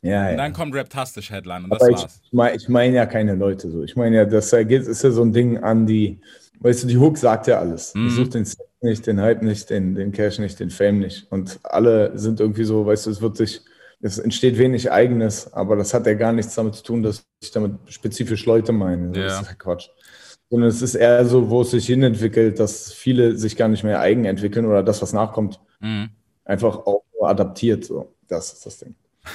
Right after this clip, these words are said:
Speaker 1: Also spezifisch hört man da auch gar keinen raus, find ich jetzt so, weißt du?
Speaker 2: Also Rico hat auch mit Sicherheit niemand gemeint.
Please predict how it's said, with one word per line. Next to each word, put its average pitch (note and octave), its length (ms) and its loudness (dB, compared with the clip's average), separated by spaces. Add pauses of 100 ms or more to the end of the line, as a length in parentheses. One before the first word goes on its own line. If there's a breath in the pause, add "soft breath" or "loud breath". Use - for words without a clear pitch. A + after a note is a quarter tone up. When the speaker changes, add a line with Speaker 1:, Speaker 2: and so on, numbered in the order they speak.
(140 loud breath)
Speaker 1:
Also B2 180 4
spezifisch C#3+ 540 4
hört B2+ 180 4
man A#2+ 100 0
da A2+ 100 2
auch A2 180 0
gar A2+ 140 0
keinen A2 220 0
raus, G2 280 2
find A2 160 -2
ich B2 160 2
jetzt A2 220 0
so, D#2+ 140 -6
weißt D#2 260 -8
du? A#2 260 -2
Speaker 2:
Also F#2 300 -10
Rico G#2+ 280 -6
hat G#2 100 -4
auch G#2 180 -2
mit G2+ 120 -6
Sicherheit G2 340 -8
niemand E2 280 -10
gemeint. E2 400 -14